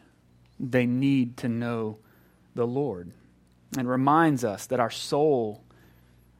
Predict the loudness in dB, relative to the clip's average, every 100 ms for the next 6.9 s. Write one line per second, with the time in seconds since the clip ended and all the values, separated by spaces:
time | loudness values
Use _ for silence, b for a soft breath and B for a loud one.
0 | -8 -8 -4 -4 -2 -4 -2 -2 -2 -6
1 | -12 -20 _ _ _ _ _ _ _ _
2 | _ _ -6 -2 2 4 2 0 -2 -2
3 | 0 0 -2 -4 -2 0 0 -4 -6 -2
4 | 0 0 -4 -6 -10 _ _ _ -4 -4
5 | -4 -18 b b b -8 -4 4 4 4
6 | 2 2 2 0 -2 0 0 -6 -12